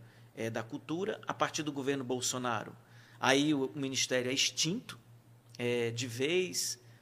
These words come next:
vai pra uma pasta, vira uma secretaria, depois vai pra outra pasta, agora tá no turismo. Tem todo um desmonte da política cultural, é, no país.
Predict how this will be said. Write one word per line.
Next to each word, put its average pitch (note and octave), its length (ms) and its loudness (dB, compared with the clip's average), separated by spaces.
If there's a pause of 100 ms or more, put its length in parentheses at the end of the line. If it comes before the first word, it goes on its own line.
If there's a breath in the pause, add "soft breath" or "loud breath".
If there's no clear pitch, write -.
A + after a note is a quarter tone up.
(140 loud breath)
vai D3 220 4
pra C#3 120 -2
uma B2+ 200 -4
pasta, D#3+ 480 0
vira C3 180 -4
uma B2+ 100 -6
secretaria, C#3+ 880 -2 (300 loud breath)
depois - 300 2
vai C#3+ 100 6
pra C#3 160 2
outra - 180 0
pasta, E3+ 400 2
agora C3 240 4
tá B2+ 160 -4
no C3+ 80 -4
turismo. D#3+ 640 -4 (1040)
Tem F#3+ 140 6
todo G#3 240 6
um G#3+ 60 2
desmonte D#3 580 0
da C3 80 2
política B2+ 400 -4
cultural, B2 720 0 (460 loud breath)
é, B2+ 580 -2
no C3+ 100 -6
país. C3+ 720 -2